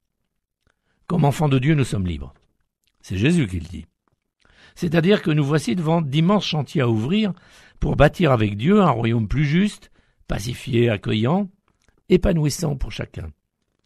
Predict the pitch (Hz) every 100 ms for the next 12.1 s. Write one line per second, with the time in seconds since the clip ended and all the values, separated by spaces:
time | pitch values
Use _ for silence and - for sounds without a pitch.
0 | _ _ _ - _ - 156 160 180 196
1 | 175 185 196 185 147 - 123 170 175 214
2 | 233 196 165 _ _ _ _ _ _ _
3 | _ - - 175 180 143 143 202 208 151
4 | - 139 175 175 156 117 117 - 117 120
5 | - - 107 123 143 - 143 180 - _
6 | _ _ - - 143 - - - 113 -
7 | - - 95 92 _ _ _ _ _ _
8 | _ _ _ - 95 113 117 95 92 92
9 | 110 104 92 - 90 110 208 196 180 -
10 | _ _ - 160 135 117 - 175 208 233
11 | 170 127 110 131 - 139 104 - 123 131
12 | 202